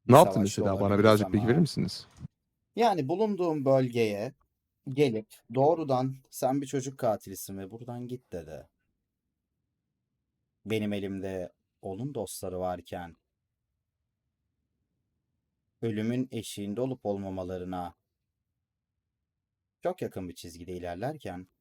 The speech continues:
Speaker 1: onları hiçe sayıp ve bana dedi ki, "Çocuk katili, bölgeden çekil." Evet, bölgeden çekildim.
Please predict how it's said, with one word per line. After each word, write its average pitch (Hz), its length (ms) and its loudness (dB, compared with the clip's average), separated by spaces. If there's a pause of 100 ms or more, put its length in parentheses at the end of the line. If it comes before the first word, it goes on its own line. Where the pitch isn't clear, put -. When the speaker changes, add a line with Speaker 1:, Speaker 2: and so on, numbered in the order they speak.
(540)
Speaker 1:
onları 156 360 0
hiçe 104 260 -8
sayıp 95 360 -6
ve 92 100 -8
bana 92 200 -8
dedi 107 160 -10
ki, - 80 -20
"Çocuk 98 360 -12
katili, 80 560 -12 (360)
bölgeden 87 540 -10
çekil." 107 360 -12 (2250)
Evet, 117 260 2
bölgeden 104 420 0
çekildim. 101 600 -8